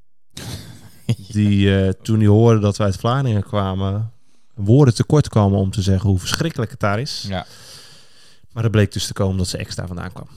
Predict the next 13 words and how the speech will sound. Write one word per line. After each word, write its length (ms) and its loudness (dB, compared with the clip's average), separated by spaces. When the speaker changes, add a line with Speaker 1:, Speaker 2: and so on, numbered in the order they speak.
Speaker 1:
Ja. 180 -4
Speaker 2:
En 100 -16
vervolgens 440 -2
las 200 0
ze 80 -4
ex 240 -10
veel. 320 -8
Dus 120 -18
lezen 260 -6
was 100 -8
ook 80 -8
verschrikkelijk. 440 -14
Speaker 1:
Ja. 220 -4